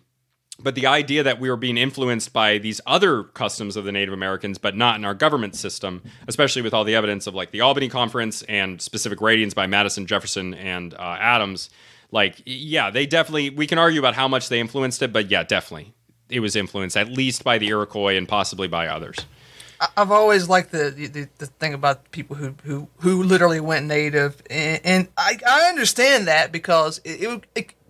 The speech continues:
Speaker 2: um, the sh-, the same thing happened to our ancestors in Europe at some point in, in, I don't know,
Speaker 1: Mm-hmm.
Speaker 2: ten thousand, whatever, how many ever, how many ever years B C, there were people who were essentially hunter-gatherers, and, like, y-, y-, here's your choice. Do you wanna do that,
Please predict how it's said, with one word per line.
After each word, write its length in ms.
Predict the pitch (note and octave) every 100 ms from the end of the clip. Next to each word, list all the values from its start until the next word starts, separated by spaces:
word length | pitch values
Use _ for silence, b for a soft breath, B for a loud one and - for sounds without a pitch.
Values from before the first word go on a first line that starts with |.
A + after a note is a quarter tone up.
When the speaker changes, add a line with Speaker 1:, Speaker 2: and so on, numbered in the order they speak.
| _ G#3+
Speaker 2:
um, 140 | A#3 G3+
the 100 | A#3
sh-, 200 | - -
the 140 | G3+
same 300 | E3+ D4 D#4+
thing 180 | C4+ F#3+
happened 400 | G3 F#3 E3+ D#3+
to 220 | D3+ C#3+ -
our 300 | C#3+ D3+ D3
ancestors 680 | C#3 C3 - C3 C3 C3
in 100 | C3+
Europe 300 | C3+ C3+ C3
at 80 | C3
some 260 | - B3+ G#3+
point 340 | D3+ D3 E3 -
in, 160 | D3+
in, 380 | D3+ D3 C#3+ C3 b b b -
I 100 | -
don't 120 | G#2+
know, 160 | A#2 B2
Speaker 1:
Mm-hmm. 180 | G#2 A2 - -
Speaker 2:
ten 220 | E3+ E3
thousand, 380 | D3+ C#3+ C#3+ C#3
whatever, 200 | C#3+ D3
how 140 | G#3
many 120 | G#3+
ever, 160 | F#3+ F3+
how 300 | F3+ G#3+ A#3+
many 180 | B3 A3+
ever 120 | G3
years 400 | F3+ F3 E3+ D#3
B 160 | D#3+
C, 360 | D3+ D#3 D3+ - b b b b -
there 180 | A3
were 120 | B3 A#3
people 320 | A3 G3 G3+
who 160 | G3
were 340 | F#3 F3+ F3+ - _ E3+ E3+ E3 D#3+ -
essentially 420 | F3 G3+ F#3+ F3+
hunter-gatherers, 800 | E3+ E3 D#3+ C#3+ B2+ C3 D3+ D#3+
and, 60 | D#3+
like, 180 | D3+ -
y-, 160 | E3+
y-, 360 | F#3+ G#3+ G#3 A3
here's 220 | A#3 D#4 D#4
your 100 | C#4+
choice. 320 | D4+ A3+ E3+
Do 120 | G#3+
you 80 | A#3+
wanna 160 | C4
do 180 | G#3+ G#3+
that, 400 | E3+ B2 D#3+ -